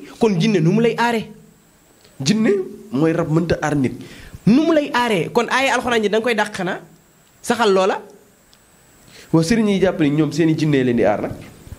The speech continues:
Speaker 1: Mooy bokkaale borom ba pare réer. Xam nga réer.
Speaker 2: Te
Speaker 1: Azilli.
Speaker 2: Sénégal dañ naan boo amee jinne dañ lay ragal ak yooyu noonu.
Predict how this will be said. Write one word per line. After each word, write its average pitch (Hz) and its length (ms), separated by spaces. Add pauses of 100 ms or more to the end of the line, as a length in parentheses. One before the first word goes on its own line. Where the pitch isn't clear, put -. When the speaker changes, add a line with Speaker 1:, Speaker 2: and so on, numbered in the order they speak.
(180)
Speaker 1:
Mooy 214 320
bokkaale 269 420
borom 240 260
ba 247 80
pare 240 280
réer. 254 440 (880)
Xam 269 160
nga 277 100
réer. 233 300 (460)
Speaker 2:
Te 202 60
Speaker 1:
Azilli. 214 300
Speaker 2:
Sénégal 247 400
dañ 202 140
naan 180 200
boo 170 140
amee 185 260
jinne 160 220
dañ 147 120
lay 160 160
ragal 147 320
ak - 120
yooyu 147 260
noonu. 110 220